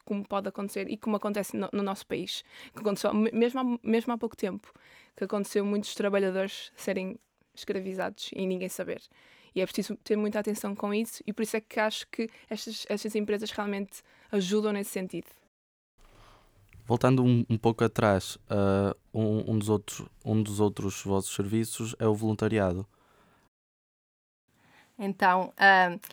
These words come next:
Speaker 3: esta é uma vertente da empresa que nós estamos a criar e a desenvolver com muito carinho. Ahm, nós, de momento, temos programas de voluntariado na Indonésia, na Índia, nos Estados Unidos, no Nepal e no Sri Lanka.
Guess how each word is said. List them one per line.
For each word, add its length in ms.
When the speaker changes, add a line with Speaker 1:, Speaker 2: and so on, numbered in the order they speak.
Speaker 3:
esta 260
é 40
uma 160
vertente 440
da 60
empresa 380
que 80
nós 160
estamos 380
a 80
criar 400
e 80
a 40
desenvolver 500
com 120
muito 240
carinho. 460
Ahm, 680
nós, 300
de 80
momento, 340
temos 260
programas 480
de 60
voluntariado 720
na 80
Indonésia, 720
na 140
Índia, 520
nos 160
Estados 320
Unidos, 340
no 140
Nepal 480
e 100
no 100
Sri 220
Lanka. 400